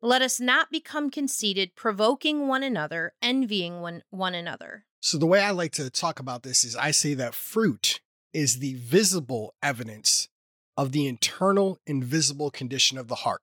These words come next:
Speaker 2: So the outward reality that is produced by our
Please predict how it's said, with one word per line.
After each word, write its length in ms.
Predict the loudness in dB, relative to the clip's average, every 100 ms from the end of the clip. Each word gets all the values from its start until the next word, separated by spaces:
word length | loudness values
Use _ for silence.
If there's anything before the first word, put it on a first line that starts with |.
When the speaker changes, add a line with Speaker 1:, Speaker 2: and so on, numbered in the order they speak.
| _
Speaker 2:
So 340 | 2 2 2 -2
the 200 | -6 -4
outward 460 | -2 -2 2 2 2
reality 720 | -2 -2 0 0 -2 -6 -10
that 180 | -10 -2
is 140 | -2
produced 520 | -2 -8 -2 0 2 0
by 140 | -2
our 160 | -2